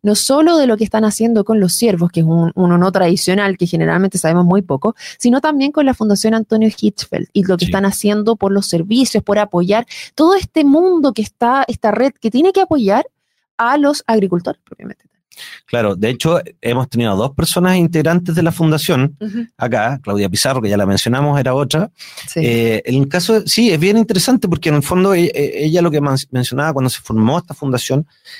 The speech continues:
Speaker 2: la idea era, era institucionalizar
Speaker 1: Ujú.
Speaker 2: un espíritu que venía de don Antonio Hirschfeld, que
Speaker 1: Sí.
Speaker 2: era de ayudar a la gente, de apoyar, de, a, con, comentaba en esas reuniones los días lunes donde se conversaba,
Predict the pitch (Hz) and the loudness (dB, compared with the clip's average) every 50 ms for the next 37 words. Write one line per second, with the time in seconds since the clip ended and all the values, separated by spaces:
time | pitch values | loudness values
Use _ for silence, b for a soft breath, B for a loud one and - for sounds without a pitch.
0 | B B _ 123 127 131 147 156 180 185 185 185 170 - - 139 135 143 143 135 | B B _ 0 2 2 2 2 2 2 0 0 0 -2 -2 -2 0 0 0 -2
1 | - 135 127 135 135 - 131 110 127 123 - - 120 113 117 113 113 110 - - | 0 0 -2 -2 0 -2 -4 -4 -4 -6 -4 -4 -2 -2 -2 -2 -2 -4 -4 -2
2 | 147 175 233 277 196 190 196 208 139 139 117 - - _ 208 214 220 226 202 233 | -2 -2 0 0 0 0 2 2 2 0 0 -2 -4 _ 0 2 2 2 2 2
3 | 233 196 190 175 165 165 160 170 185 202 208 220 220 208 - _ - 139 147 165 | 0 2 2 2 2 2 2 2 2 2 2 2 0 0 -4 _ -6 -2 0 0
4 | 175 180 175 180 180 180 180 170 160 143 117 - - - - - _ _ _ _ | 2 2 2 0 0 0 0 0 2 0 0 -2 -6 -16 -20 -20 _ _ _ _
5 | - - 135 147 135 131 135 123 117 113 110 110 113 120 131 135 139 131 127 123 | -4 -2 0 0 2 0 0 0 0 0 0 0 0 0 0 0 0 -2 -2 -4
6 | - 131 127 131 135 135 120 113 107 104 90 98 101 101 113 120 127 131 127 131 | -4 -2 -2 -2 -2 -4 -4 -4 -4 -4 -6 -8 -6 -4 -2 0 0 0 -2 -4
7 | _ _ _ _ _ _ _ _ _ - 107 110 107 - - 110 - 117 110 104 | _ _ _ _ _ _ _ _ _ -4 -2 -2 -2 -2 -4 -4 -4 -4 -4 -4
8 | 101 107 - 113 107 110 - - 120 123 123 120 - - 110 107 110 104 113 120 | -6 -8 -6 -4 -4 -2 -2 -2 -2 0 -2 -2 -2 -4 -4 -4 -2 -2 0 0
9 | 123 123 117 107 110 104 101 110 110 107 117 143 156 156 143 131 123 117 117 117 | 0 0 -2 -2 -4 -4 -4 -2 -2 0 0 0 2 2 2 0 0 -2 -2 -2
10 | 110 110 107 101 - - - - - 107 107 104 92 - - 135 147 143 139 135 | -2 -2 -4 -6 -8 -12 -12 -8 -4 -2 -2 -2 -2 -4 -2 -2 0 0 0 -2
11 | 135 | -2